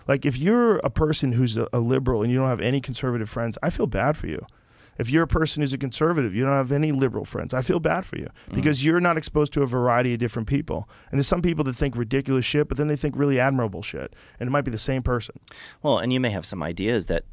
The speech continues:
Speaker 2: deserve to be challenged that you should let go of, and they're never challenged because you never talk to anybody intelligent who has a, a, an opposing view
Speaker 1: Yes.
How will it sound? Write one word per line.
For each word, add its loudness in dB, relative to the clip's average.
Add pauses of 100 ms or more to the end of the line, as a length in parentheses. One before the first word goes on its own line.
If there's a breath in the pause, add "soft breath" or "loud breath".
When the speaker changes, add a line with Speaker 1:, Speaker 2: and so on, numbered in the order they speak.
Speaker 2:
deserve 0
to -2
be -4
challenged -4
that -8
you -10
should 0
let 0
go -2
of, -4
and 0
they're 4
never 2
challenged -2
because -4
you -2
never 2
talk 2
to -6
anybody 0
intelligent -2
who 0
has 2
a, 0
a, 0 (120)
an -2
opposing 2
view 0 (120)
Speaker 1:
Yes. -6